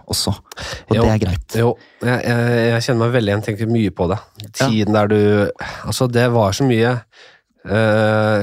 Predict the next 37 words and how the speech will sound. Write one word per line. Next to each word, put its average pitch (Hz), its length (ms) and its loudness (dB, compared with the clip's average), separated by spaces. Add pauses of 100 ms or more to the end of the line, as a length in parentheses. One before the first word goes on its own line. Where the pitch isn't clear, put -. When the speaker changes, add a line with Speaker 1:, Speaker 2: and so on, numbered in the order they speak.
Speaker 2:
kanskje 127 400 -4
det 127 100 0
er 139 120 2
en, 135 100 -2
det - 240 -4
er 151 60 0
en, 151 100 2
det 127 240 0
er 151 60 2
en, 131 720 0
en 165 40 0
tid 123 480 -2
i 123 80 2 (160)
den 120 140 -2
karrieren 123 420 0
min 95 160 -6
som 110 140 -4
jeg 117 120 0
ikke - 140 -12
savner, 101 240 -2
det 131 100 2
er 131 120 2
den 123 100 0
der 107 140 -2
når 113 160 0
du - 20 -2
er 120 300 -2 (100)
absolutt - 720 -4 (180)
ingen, 101 540 -2
altså 131 420 -2
du, 135 80 -10
du, 139 300 -2 (340)
du 156 80 2
gjør 135 460 2 (100)
så 135 160 0
ræva 104 300 0
jobber, 131 380 0